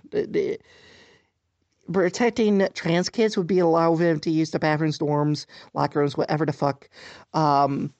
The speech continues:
that they identify with. That's how you would protect them. 'Cause you know why? That would help cut down on bullying,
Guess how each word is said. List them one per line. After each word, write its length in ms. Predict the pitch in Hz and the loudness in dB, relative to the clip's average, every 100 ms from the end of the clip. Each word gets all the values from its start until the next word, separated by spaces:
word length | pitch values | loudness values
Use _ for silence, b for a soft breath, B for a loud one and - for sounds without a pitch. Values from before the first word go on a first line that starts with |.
| _ | _
that 320 | 165 156 165 156 | -2 0 2 2
they 220 | 156 151 | 2 2
identify 520 | 160 147 135 - - | 0 0 -2 -4 -6
with. 280 | - - - | -4 -6 -2
That's 240 | 156 165 | -2 -2
how 160 | - 165 | -2 0
you 120 | 147 | 2
would 100 | 147 | 0
protect 380 | 147 139 127 - | -2 -6 -10 -10
them. 280 | - 110 - B B B | -14 -12 -14 B B B
'Cause 180 | 180 - | -4 -2
you 80 | |
know 80 | 156 | 0
why? 280 | 143 151 185 | 2 0 0
That 180 | 160 139 | 0 0
would 160 | 139 - | -2 -4
help 320 | 147 120 - | -2 -2 -4
cut 140 | - 151 | -10 -4
down 160 | 139 131 | -4 -4
on 80 | |
bullying, 560 | 123 196 208 208 196 190 | 0 2 4 4 2 0